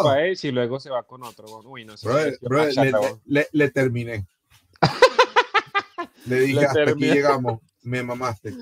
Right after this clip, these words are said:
Speaker 1: El Ricardo le
Speaker 2: No, ¿cómo
Speaker 1: termina.
Speaker 2: me vas a, cómo me vas a, cómo me, o sea, que, no,
Speaker 1: El
Speaker 2: sí.
Speaker 1: Ricardo le dijo, "No sabes todo lo que lloré,
Speaker 2: Hasta que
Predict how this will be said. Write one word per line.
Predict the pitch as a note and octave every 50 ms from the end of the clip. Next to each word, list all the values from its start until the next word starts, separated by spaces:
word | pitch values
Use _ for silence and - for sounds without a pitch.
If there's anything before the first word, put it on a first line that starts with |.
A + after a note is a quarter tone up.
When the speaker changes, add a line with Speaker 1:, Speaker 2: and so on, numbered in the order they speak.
| - - - - -
Speaker 1:
El | - - C3 C#3
Ricardo | B2+ C3+ C3 C3 A2+ B2+ B2+ B2 B2 B2+ B2+
le | B2+ B2+
Speaker 2:
No, | B2
¿cómo | B2+ A#2+
Speaker 1:
termina. | A#2+ A#2+ B2 C3 C#3+ D3 - D#3
Speaker 2:
me |
vas | D3+ D3+ D3 -
a, | - - - - G4
cómo | - D3 D3+ D#3 D#3+
me | E3 D#3+
vas | D3+ D3 D3+
a, | D#3+ D#3+ D#3 D3+ C3
cómo | - C#3+ C#3+ D#3 E3
me, | E3 D3+
o | -
sea, | - - C#3+ C3
que, | F#3+ F#3+ F#3+ - -
no, | B2 B2 A#2+ B2 B2 C3 C#3 C#3 B2+
Speaker 1:
El | B2 A#2
Speaker 2:
sí. | A#2+
Speaker 1:
Ricardo | B2 A2+ A2 C3 B2 A#2+ B2+ C3
le | C#3
dijo, | C3+ C3+ C3 B2+
"No | B2+ C3
sabes | B2+ - C#3+ C#3+ D3+ D#3 D3+ -
todo | - D#3 D#3+ D#3
lo | E3 D#3+
que | - D#3+ D#3 C3+
lloré, | C3 B2 B2 B2+ C3+
Speaker 2:
Hasta | C#3+ D#3 D#3
que | C#3+